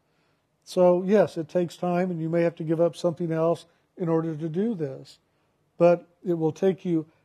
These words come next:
out of the mind and into the true awareness of yourself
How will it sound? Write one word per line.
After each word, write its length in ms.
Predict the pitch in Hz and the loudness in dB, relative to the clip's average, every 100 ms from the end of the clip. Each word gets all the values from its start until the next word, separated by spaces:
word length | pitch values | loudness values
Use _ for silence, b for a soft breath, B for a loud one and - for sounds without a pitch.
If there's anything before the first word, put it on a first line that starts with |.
| b - | b 0
out 240 | 175 208 | 4 4
of 80 | 214 | 0
the 80 | 170 | -4
mind 520 | 160 190 196 170 160 | -2 -2 -2 -4 -6
and 180 | 175 151 | -8 -4
into 260 | 170 165 | -4 -6
the 260 | 170 160 151 - _ _ _ | -6 -4 -4 -10 _ _ _
true 280 | _ 202 190 | _ 2 2
awareness 540 | 151 160 214 208 143 160 | 2 2 0 0 -6 -8
of 100 | 139 | -8
yourself 540 | 143 - 220 175 | -8 -4 0 0